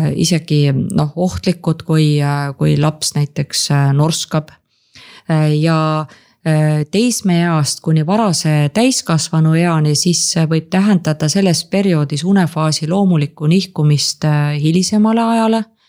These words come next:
ja, mm, naiste unekvaliteet on meeste o-, omast võib-olla veidi kehvem, eriti siis, äh, raseduse ajal, äh, menopausi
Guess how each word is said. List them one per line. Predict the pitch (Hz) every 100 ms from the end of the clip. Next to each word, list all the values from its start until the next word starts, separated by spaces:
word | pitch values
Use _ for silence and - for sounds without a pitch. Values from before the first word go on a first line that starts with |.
| - - - _
ja, | 170 160 151 151 151 -
mm, | 160 156 156 160 _ -
naiste | 185 214 - 196
unekvaliteet | 196 196 170 185 190 170 170 151 151
on | 156
meeste | 180 196 - 156
o-, | 147 147
omast | - 160 - 165 147 -
võib-olla | 165 160 151 147 143 151
veidi | 160 151 139
kehvem, | 156 165 170 233 240 - _ - - -
eriti | 180 175 165 170 151
siis, | - 151 - - -
äh, | 147 143 143 143 143 147 - -
raseduse | 160 175 185 190 180 190
ajal, | 190 185 185 185
äh, | 175 - 165 160 151 151 147 151 151 - 151 139 _
menopausi | 175 208 190 - 185 180 - 170